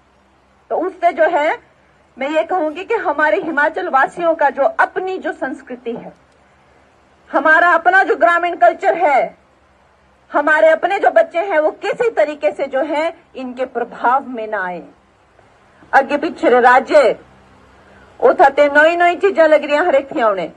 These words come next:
कोई चिट्टा, कोई कुछ, कोई कुछ। इन्होंने हमारे जो है यूथ को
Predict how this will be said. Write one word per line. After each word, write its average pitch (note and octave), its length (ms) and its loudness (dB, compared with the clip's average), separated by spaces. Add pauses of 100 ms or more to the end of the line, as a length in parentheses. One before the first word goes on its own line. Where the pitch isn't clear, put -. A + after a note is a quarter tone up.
(1300)
कोई C#4 120 2
चिट्टा, F4 560 2 (580)
कोई D4 160 2
कुछ, F#4+ 380 -4
कोई C#4+ 220 2
कुछ। - 380 -4 (1040)
इन्होंने D4 320 2
हमारे C#4 500 2
जो C4 180 0
है C#4 200 2
यूथ B3+ 280 -10
को D#4+ 300 6